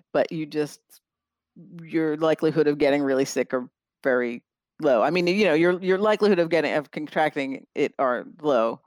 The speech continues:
but then if you do get it and have no or, or very few symptoms, like, you may not know, so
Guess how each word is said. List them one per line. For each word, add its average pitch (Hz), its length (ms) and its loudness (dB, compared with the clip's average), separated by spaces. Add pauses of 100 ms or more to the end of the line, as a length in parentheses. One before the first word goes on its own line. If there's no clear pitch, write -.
(460)
but 160 120 -2
then 143 260 0
if 160 180 -2
you 160 80 -4
do 165 200 0
get 147 200 2
it 143 200 0 (260)
and 143 160 -2
have 147 200 -2
no 151 260 2
or, 139 200 -2 (160)
or 147 160 -4
very 135 340 -2
few 139 220 -14
symptoms, 135 440 -6
like, - 180 -4
you 139 80 -2
may 123 160 -2
not - 160 -6
know, 80 260 -6
so - 360 -8